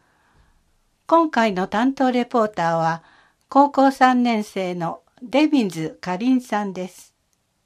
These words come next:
六月十一日、市立中央小学校で行われた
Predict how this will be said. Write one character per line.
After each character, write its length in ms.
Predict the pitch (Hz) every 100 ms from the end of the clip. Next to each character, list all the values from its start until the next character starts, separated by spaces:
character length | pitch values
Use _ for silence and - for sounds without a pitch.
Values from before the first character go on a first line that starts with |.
| _ _ _ _ _ _ _ _ _ _ _ _ _ _ _ _ _ _ _ _ _ _ _ _ _
六 300 | 202 302 277
月 320 | 277 269 262
十 220 | 233 247
一 280 | 240 220 233
日、 520 | 208 202 - 190 185 - _ _ _ _
市 220 | 214 262
立 340 | 302 302 294 269
中 260 | 277 294
央 160 | 302 302
小 240 | 302 285
学 240 | 262 254 -
校 180 | 196 185
で 140 | 180
行 160 | 180 226
わ 280 | 214 196
れ 120 | 190 190
た 280 | 185 185